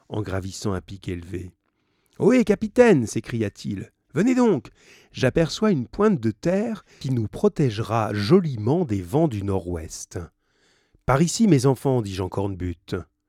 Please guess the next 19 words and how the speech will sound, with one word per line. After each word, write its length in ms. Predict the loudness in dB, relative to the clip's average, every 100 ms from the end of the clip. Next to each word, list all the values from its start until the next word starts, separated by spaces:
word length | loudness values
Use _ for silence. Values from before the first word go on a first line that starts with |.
| _ _ _ _ _ _
Ses 220 | -8 -6
compagnons 580 | -2 -2 -2 -2 -2 0
le 120 | -2
suivirent, 800 | -6 -10 -10 -8 -8 -8 -10 -14 _ _ _
et 120 | -6 -6 -4
tous 180 | -2
se 220 | -2 -2 2
rejoignirent 760 | 2 2 2 0 -2 -4 -8
bientôt 500 | -4 -2 -2 2 0
Penellan. 680 | 2 0 0 -4 -6 -14 -18 _ _ _ _ _ _ _
Le 160 | -2 0
marin 340 | 0 2 4
avait 200 | 2 -2
dit 160 | -6 -6
vrai. 320 | -4 -6 -12 _ _ -20 -20 _
Une 220 | -2 -2
pointe 400 | -4 0 0 0
de 160 | -4 -4
terre 500 | -4 -2 0 -2